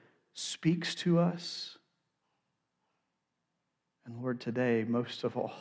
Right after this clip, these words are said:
we are thankful for that sacrifice that you took on the cross and for the resurrection and victory that it proclaims.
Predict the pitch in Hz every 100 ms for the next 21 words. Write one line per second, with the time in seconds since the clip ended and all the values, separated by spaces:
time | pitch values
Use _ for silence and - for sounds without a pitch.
0 | - - 120 117 104 - _ _ - 113
1 | - 120 120 - - - - _ _ _
2 | _ _ _ _ _ _ _ _ _ _
3 | _ _ _ _ - 113 113 - 127 135
4 | 139 135 127 123 113 - 117 117 117 -
5 | 131 120 - - _ 110 107 - 131 123
6 | 127 117 - - - - - _ _ _
7 | _ _ _ _ _ _ _ _ _ _
8 | 107 - 107 104 117 123 117 120 120 -
9 | 107 107 104 117 120 - 117 110 107 107
10 | 117 117 - 104 110 98 98 95 - -